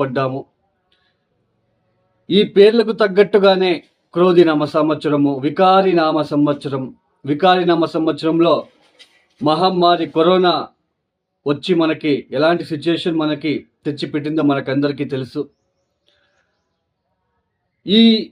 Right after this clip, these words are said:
పేర్లకు తగ్గట్టుగానే మన జీవితాలకి కూడా చాలా ఇబ్బందులు మనకి వచ్చాయి. క్రోధి నామ సంవత్సరం, వికారి నామ సంవత్సరం. ఈ క్రోధి నామ సంవత్సరంలో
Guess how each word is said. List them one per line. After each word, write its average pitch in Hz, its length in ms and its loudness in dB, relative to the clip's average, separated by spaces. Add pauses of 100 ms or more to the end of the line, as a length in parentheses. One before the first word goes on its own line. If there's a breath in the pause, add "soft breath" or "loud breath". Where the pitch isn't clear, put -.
(200)
పేర్లకు 240 420 4
తగ్గట్టుగానే 220 760 2 (680)
మన 180 180 4
జీవితాలకి 190 720 2
కూడా 175 300 2 (420)
చాలా 170 240 2
ఇబ్బందులు 165 460 0
మనకి 143 360 -4
వచ్చాయి. 135 600 -2 (920)
క్రోధి 143 340 2
నామ 131 220 -4
సంవత్సరం, 123 760 -8 (520)
వికారి 165 500 2
నామ 147 280 0
సంవత్సరం. 131 760 -8 (1200)
ఈ 165 60 0
క్రోధి 226 360 4
నామ 226 240 2
సంవత్సరంలో 196 720 2